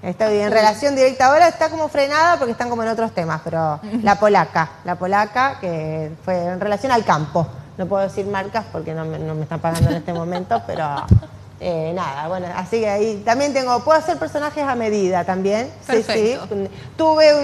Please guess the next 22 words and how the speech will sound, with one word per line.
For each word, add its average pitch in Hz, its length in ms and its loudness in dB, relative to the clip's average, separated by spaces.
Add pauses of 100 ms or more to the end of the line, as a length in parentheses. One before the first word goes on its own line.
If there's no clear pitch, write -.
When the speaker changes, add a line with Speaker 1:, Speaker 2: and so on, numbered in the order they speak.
(200)
Speaker 1:
un 240 60 -4
personaje 262 520 -4
que 233 340 2
nació 220 340 2
y 240 60 4
murió, 285 580 4 (680)
fue 240 300 4
para 202 260 4
una 214 200 0
marca 214 320 2
importante 202 400 -2
de 202 60 0
un 196 60 -6
supermercado 180 840 2
mayorista 170 500 -2
acá 170 120 0
en 170 80 -2
Venado, 220 320 4
Speaker 2:
Sí, 240 60 2
Speaker 1:
que 226 60 0
Speaker 2:
me 214 60 2
Speaker 1:
también, 190 280 4